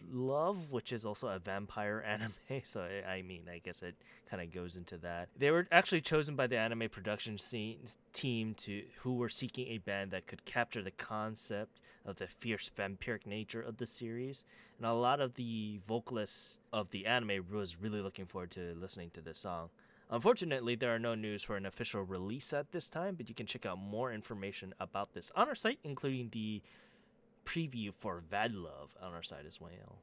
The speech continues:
And then we've talked about Bucktick a bunch of times previously, but this is the first time that it's going to be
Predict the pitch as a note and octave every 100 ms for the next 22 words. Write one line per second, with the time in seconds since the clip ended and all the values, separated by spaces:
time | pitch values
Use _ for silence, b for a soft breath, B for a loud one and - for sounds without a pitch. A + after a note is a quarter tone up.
0 | - F#3+ A#3+ C#3 F#2+ B B A#2 C3 A#2+
1 | C3 A#2+ A2+ - - D#3 - B2 A#2 F#2+
2 | D3 - B2+ G#2+ G2 F#2+ - - G#3+ F#3
3 | F3 D3+ C#3 - C3+ B2 B2 - B2+ A#2+
4 | - G2+ b b b b b - G#2+ C#3
5 | - C3 B2 - C3+ - A#2+ A2 G#2 G2+
6 | - - G#2+ - A#2 - A#2 A2 G2+ G2+